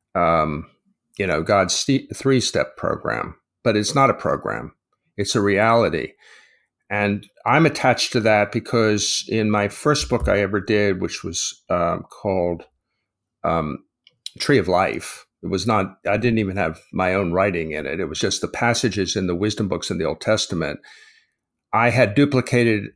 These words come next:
a, a passage, a, a little line. And so I, I was hunting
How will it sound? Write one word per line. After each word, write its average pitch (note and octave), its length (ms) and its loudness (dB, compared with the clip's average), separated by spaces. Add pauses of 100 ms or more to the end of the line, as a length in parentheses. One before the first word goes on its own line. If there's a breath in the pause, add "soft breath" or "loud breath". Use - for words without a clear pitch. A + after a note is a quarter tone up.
a, F#2+ 600 0
a F2+ 80 -2
passage, G2+ 680 -2
a, F2 160 0 (100)
a F#2 120 -2
little F2+ 380 -4
line. F#2 640 0 (160)
And G2+ 140 -4
so A2+ 160 2
I, A2 240 2
I G2+ 100 2
was - 280 0
hunting F#2+ 640 0